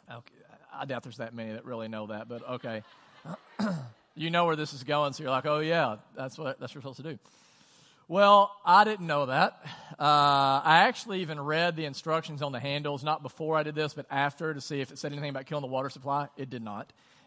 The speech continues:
Um, and so I go to remove the hot water handle on our tub in our master bathroom, and after, like, kinda two cranks trying to loosen the nut, all of a sudden, I kid you not, and by the way, I know that pastors exaggerate all the time.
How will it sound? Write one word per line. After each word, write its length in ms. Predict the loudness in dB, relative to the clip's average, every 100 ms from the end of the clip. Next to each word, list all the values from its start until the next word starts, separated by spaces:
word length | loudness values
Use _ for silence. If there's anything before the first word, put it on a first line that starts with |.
| -2
Um, 500 | 2 2 2 -2 -10 _ _ _ _ _ _ -6
and 180 | -2 -2
so 400 | 2 6 6 6
I 180 | 6 4
go 360 | 6 6 6 2
to 220 | -2 -4
remove 520 | -4 -2 -2 -2 -4
the 140 | -4
hot 240 | 2 2 4
water 220 | 0 0
handle 340 | -2 -2 -2
on 80 | -2
our 80 | -4
tub 360 | 0 2 2 2
in 60 |
our 120 | -2
master 280 | -2 -4 -2
bathroom, 540 | -2 -2 -2 -6 -6 -10 -20 -20 -12 -4
and 160 | 2
after, 260 | 4 2 2
like, 200 | 2 2
kinda 240 | -2 -4
two 320 | -6 -6 -6
cranks 360 | -4 -2 -2 -4
trying 140 | -6
to 60 | -6
loosen 260 | -6 -8 -6
the 60 |
nut, 220 | 0 0 2
all 180 | 2 2
of 60 |
a 60 | -2
sudden, 260 | -6 -2
I 80 | -2
kid 180 | -4 -10
you 80 | -6
not, 140 | -4
and 80 | 2
by 140 | 4
the 100 | 4
way, 160 | 2 0
I 160 | 0 -2
know 320 | 0 0 -2
that 140 | -4
pastors 340 | -4 -4 -6 -14
exaggerate 560 | -8 -8 -6 -6 -6
all 200 | -6 -6
the 60 | -6
time. 320 | -4 -2 -4